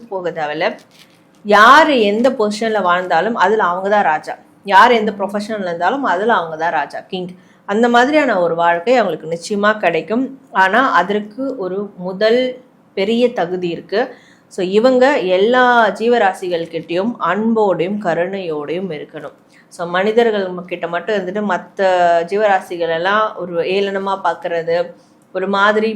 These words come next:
பிஹேவ் பண்றது, இப்படிலாம் இருக்கக்கூடாது. எல்லா உயிர்கள்கிட்டயும் அவங்க கருணையோட நடந்துக்கணும். இந்த ஒரு தகுதியை மட்டும் அவங்க வளர்த்துக்கிட்டாலும் சரி, already அந்த தகுதியெல்லாம் அவங்களுக்கு இருக்குனாலும் அதை இன்னும் நல்லா டெவலப் பண்ணாலும் சரி,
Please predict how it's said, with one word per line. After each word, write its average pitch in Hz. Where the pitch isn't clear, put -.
பிஹேவ் 208
பண்றது, 190
இப்படிலாம் 180
இருக்கக்கூடாது. 180
எல்லா 226
உயிர்கள்கிட்டயும் 202
அவங்க 170
கருணையோட 185
நடந்துக்கணும். 170
இந்த 214
ஒரு 165
தகுதியை 226
மட்டும் 185
அவங்க 156
வளர்த்துக்கிட்டாலும் 165
சரி, 175
already 196
அந்த 170
தகுதியெல்லாம் 202
அவங்களுக்கு 180
இருக்குனாலும் 196
அதை 165
இன்னும் 247
நல்லா 226
டெவலப் 180
பண்ணாலும் 170
சரி, 185